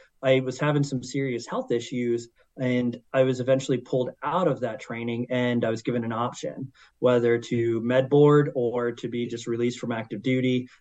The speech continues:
and go back to my home unit. And to this day, I'm really thankful that I chose just to be released and go back to my home unit, uh, because right after that, uh,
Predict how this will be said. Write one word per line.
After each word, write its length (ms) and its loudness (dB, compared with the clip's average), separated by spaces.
and 340 -2
go 120 2
back 240 0
to 60 -4
my 160 -2
home 280 -6
unit. 400 0
And 400 0
to 120 2
this 240 6
day, 200 6
I'm 180 2
really 220 4
thankful 420 0
that 120 0
I 120 -4
chose 380 -4
just 260 -10
to 80 2
be 380 -4
released 400 -4
and 100 -14
go 140 -4
back 220 -6
to 60 -10
my 80 -10
home 260 -6
unit, 340 4
uh, 120 -4
because 600 2
right 460 4
after 300 4
that, 360 2
uh, 80 -16